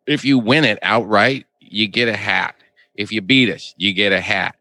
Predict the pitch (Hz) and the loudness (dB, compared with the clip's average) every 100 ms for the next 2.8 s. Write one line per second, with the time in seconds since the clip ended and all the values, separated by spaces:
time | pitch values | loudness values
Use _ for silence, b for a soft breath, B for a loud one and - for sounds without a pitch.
0 | - 95 95 98 - 117 123 110 98 104 | -10 -8 -6 -6 -4 -2 0 0 0 2
1 | 123 120 - 101 110 107 107 - - - | 2 0 -2 0 0 0 -4 -4 -6 -2
2 | 98 - - 92 101 98 - 104 | -2 -4 -6 -2 -2 -2 -4 -4